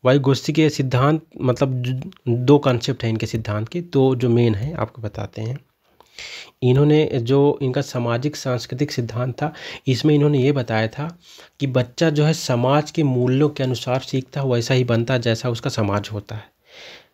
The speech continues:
ठीक। जैसा समाज में सीखेगा, जैसी समाज की भाषा होगी, जैसी उसकी संस्कृति होगी, वैसे ही उसका बिहेवियर होगा। इन्होंने ये बातें बताई थी। इन्होंने उसके दो सिद्धांत दिए थे, दो रूल बताए थे कि जैसे कि बच्चा, अ, जेडपीडी का सिद्धांत अक्सर पूछा जाता है एग्जाम में, ज़ोन,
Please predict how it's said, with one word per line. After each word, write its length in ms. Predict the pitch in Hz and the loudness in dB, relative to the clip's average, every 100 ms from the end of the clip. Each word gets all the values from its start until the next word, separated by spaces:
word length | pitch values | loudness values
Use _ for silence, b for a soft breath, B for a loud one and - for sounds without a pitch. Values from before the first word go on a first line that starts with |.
| B | B
ठीक। 280 | 190 180 - _ _ 113 | 2 2 -6 _ _ -2
जैसा 260 | 117 139 | 0 0
समाज 340 | 127 117 123 127 | -2 0 2 2
में 100 | 127 | 0
सीखेगा, 480 | - 117 127 135 | 0 -2 0 -2
जैसी 340 | 123 117 - 123 | 0 -2 0 -4
समाज 340 | - 110 117 | -2 0 0
की 100 | 127 | -2
भाषा 360 | 104 104 104 123 | -2 -4 -4 -4
होगी, 420 | 120 123 131 143 b - | -4 -4 -6 -8 b -6
जैसी 260 | 117 113 120 | -4 -2 -2
उसकी 180 | - | -2
संस्कृति 580 | 117 - 110 - 110 131 | -4 -2 -2 -4 -6 -4
होगी, 320 | 123 117 127 | -2 -2 -2
वैसे 340 | 123 110 110 120 | 0 0 -2 -2
ही 80 | 113 | -2
उसका 200 | - 147 | -2 -2
बिहेवियर 440 | 107 101 104 104 | -2 -2 -2 -2
होगा। 340 | 98 101 151 B B B B | -2 0 0 B B B B
इन्होंने 220 | 127 131 | 4 4
ये 60 | 127 | 2
बातें 280 | 120 127 | 2 0
बताई 280 | 127 123 123 | -2 -2 -2
थी। 140 | 120 117 B B 147 | -4 -10 B B 2
इन्होंने 240 | 143 151 | 4 4
उसके 220 | 143 151 | 2 0
दो 180 | 135 147 | 2 0
सिद्धांत 500 | - 139 117 123 135 | 0 -2 -2 -2 0
दिए 180 | 123 120 | -2 -2
थे, 140 | 147 | -2
दो 180 | 127 127 | -2 0
रूल 180 | 127 131 | 2 2
बताए 320 | 120 110 110 | 2 2 0
थे 100 | 147 | 0
कि 140 | - | -4
जैसे 260 | 131 127 135 | 0 0 0
कि 120 | 139 | 0
बच्चा, 360 | 123 120 - 139 | 2 0 2 0
अ, 300 | - 120 120 | 4 4 2
जेडपीडी 920 | 127 139 127 113 143 - 127 123 123 | 0 -4 -2 0 0 0 -4 -2 -2
का 100 | 127 | -2
सिद्धांत 360 | 127 123 123 120 | -2 -2 -2 -2
अक्सर 220 | 113 - | -4 -4
पूछा 280 | 117 117 117 | -2 0 0
जाता 280 | 110 107 110 | 0 0 -2
है 60 | |
एग्जाम 260 | 110 110 104 | -2 0 2
में, 200 | 127 113 | 2 0
ज़ोन, 320 | 120 127 139 | 2 2 2